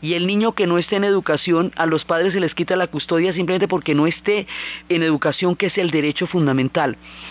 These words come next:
Los hospitales siguen siendo gratuitos. O sea, todos los, el sector que soportaba la, la sociedad cubana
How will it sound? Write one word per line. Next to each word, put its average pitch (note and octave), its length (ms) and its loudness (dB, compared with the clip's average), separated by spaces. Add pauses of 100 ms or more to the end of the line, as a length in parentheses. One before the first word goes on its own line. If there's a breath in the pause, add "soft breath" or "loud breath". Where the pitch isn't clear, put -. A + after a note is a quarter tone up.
(200 loud breath)
Los D3+ 180 2
hospitales E3 480 -2
siguen E3+ 240 0
siendo E3+ 280 2
gratuitos. E3+ 680 0 (340 loud breath)
O - 40 -18
sea, F#3+ 200 0
todos A#3+ 340 0
los, A3+ 300 0 (100)
el F3+ 220 -2
sector B3 680 -2 (180)
que F#3 220 0
soportaba A3+ 1120 -2 (460 loud breath)
la, E3+ 500 -2
la E3 300 -2
sociedad F3 540 -4
cubana G3 600 -2